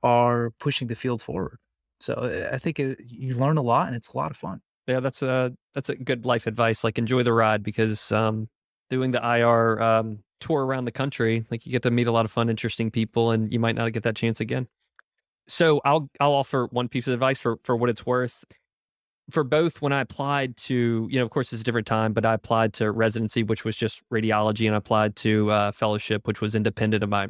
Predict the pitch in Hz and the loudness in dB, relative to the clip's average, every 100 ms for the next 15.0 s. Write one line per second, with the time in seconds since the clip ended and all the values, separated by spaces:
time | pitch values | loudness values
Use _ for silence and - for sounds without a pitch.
0 | - 113 107 107 107 - 110 - - _ | -6 -6 -6 -6 -6 0 0 -2 -20 _
1 | _ _ - 127 120 131 143 117 - 120 | _ _ -6 -4 -2 -4 -4 -6 -4 -2
2 | 117 113 - 123 117 113 110 123 120 120 | -2 -4 -4 -2 2 2 2 0 -2 0
3 | 117 123 123 117 120 110 110 135 160 127 | -2 0 0 2 2 2 2 0 -2 0
4 | 123 117 117 117 117 123 131 113 117 113 | 2 2 2 2 2 0 0 0 -2 -2
5 | 117 107 110 110 107 110 113 127 139 _ | 0 0 2 2 2 2 2 2 -2 _
6 | _ _ 120 120 113 113 117 117 113 113 | _ _ -2 0 0 -2 -2 -4 -4 -2
7 | 123 135 123 - 117 113 113 - 123 123 | -2 -2 -4 -4 -4 -6 -10 -6 -4 -4
8 | - - 170 170 170 160 - 120 113 120 | -6 -8 -6 -2 0 0 -2 -4 -4 -2
9 | 113 120 131 - 127 131 127 127 131 135 | -2 -2 -2 -2 0 2 2 2 2 0
10 | 120 113 127 131 120 123 123 123 117 120 | -2 -4 -4 -4 -4 -4 -2 -4 -4 -8
11 | - 117 131 - 120 - 127 117 _ _ | -6 -4 -4 -4 -8 -4 -4 -4 _ _
12 | _ _ _ 151 135 127 - 135 123 - | _ _ _ -2 0 0 -2 -4 -4 2
13 | 175 170 165 147 131 131 135 127 123 120 | 2 4 2 2 0 2 2 2 2 0
14 | 113 117 - 113 113 117 110 117 117 | 0 -4 0 0 0 -2 0 2 2